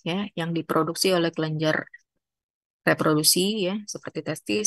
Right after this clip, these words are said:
epididymis, vesicula seminalis, prostat, bulbo uretra, dan kelenjar ureter. Apa fungsinya? Jadi fungsinya sebagai penyangga, kemudian nutrisi,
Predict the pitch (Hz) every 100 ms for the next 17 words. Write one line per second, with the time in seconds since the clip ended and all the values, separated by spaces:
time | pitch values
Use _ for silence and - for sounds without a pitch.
0 | - 165 156 151 156 175 190 196 202 -
1 | 160 - 156 156 156 156 156 196 - -
2 | - - 202 - _ _ _ _ _ -
3 | 170 160 165 156 156 - 190 180 170 185
4 | 160 156 156 156 - - - _ _ _
5 | _ _ _ _ _ _ - 220 202 175
6 | 170 160 180 220 180 196 180 185 190 214
7 | 170 165 165 165 160 156 165 208 - _
8 | _ _ _ _ _ - 165 165 170 175
9 | 190 202 208 190 - 156 - 190 269